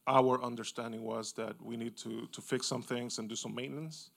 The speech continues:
But of course, now the contractor comes back and says, "Hey, you should really start thinking about replacing two units."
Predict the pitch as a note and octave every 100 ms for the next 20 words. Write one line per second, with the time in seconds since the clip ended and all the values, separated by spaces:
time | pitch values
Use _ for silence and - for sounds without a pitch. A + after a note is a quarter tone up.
0 | - - - - - _ _ _ - C#3
1 | C3 - C3+ A#2 A#2+ A#2 A#2 A2+ B2 A#2+
2 | B2 - G#2 - A2+ G#2+ G2 A2+ A2 A2+
3 | A2+ A#2 G2+ B2+ B2+ B2 A2+ A2 A#2+ -
4 | - - - A#2+ A#2+ - A2+ B2 A#2 -
5 | A#2 G#2+ - A2+ A2 A2 A2 A2+ - A#2+
6 | - A2 - A#2 A2 G2+ - -